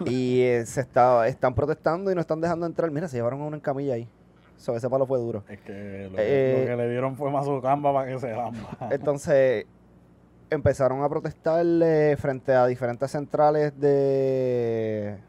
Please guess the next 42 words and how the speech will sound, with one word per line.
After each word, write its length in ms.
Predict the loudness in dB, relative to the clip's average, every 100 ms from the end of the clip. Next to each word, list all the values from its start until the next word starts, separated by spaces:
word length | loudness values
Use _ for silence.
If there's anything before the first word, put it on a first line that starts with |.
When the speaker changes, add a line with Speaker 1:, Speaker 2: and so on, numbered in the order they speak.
| _ _ _ _
Speaker 1:
de 80 | -4
energía 240 | -2 0 0
eléctrica, 520 | 0 2 2 4 4
donde 520 | 2 0 0 2 0
ya 120 | 2 2
iban 180 | 0
a 20 | -2
empezar 260 | -4 -2
a 40 | 2
laborar 260 | 4 2
los 160 | 2 0
empleados 340 | 0 0 0
de 100 | 2
Luma 280 | 0 -2 -6 -12 _ -20 _ _ -20 _ _
y 180 | 0 2
a 100 | 2
no 100 | 2
dejarlos 300 | 2 0 -2
entrar 640 | 0 4 6 8 6 6
Speaker 2:
Sí, 60 | 4
Speaker 1:
y 80 | 0
a 20 |
Speaker 2:
no, 60 |
Speaker 1:
todo. 160 | 0 -2
Speaker 2:
no, 240 | -2 -4
y 20 | -2
dale 160 | 2
Speaker 1:
Afe-, 100 | 0
Speaker 2:
pa' 140 | 2 -2
atrás, 320 | -2 -4 -6 -8
dale 220 | -4 -2
pa' 180 | 0 2
Speaker 1:
afe-, 140 | 4
Speaker 2:
atrás. 180 | 2 -4 -6
Speaker 1:
afectarnos 560 | -4 -2 -2 -2 -2 -4
a 60 | -4
todos 160 | -4
nosotros, 400 | -4 -4 -6 -6 -12 _ -14
afectarnos 480 | -12 -8 -6 -4 -2
a 40 |
todos 160 | -2 -4
nosotros. 360 | -4 -4 -6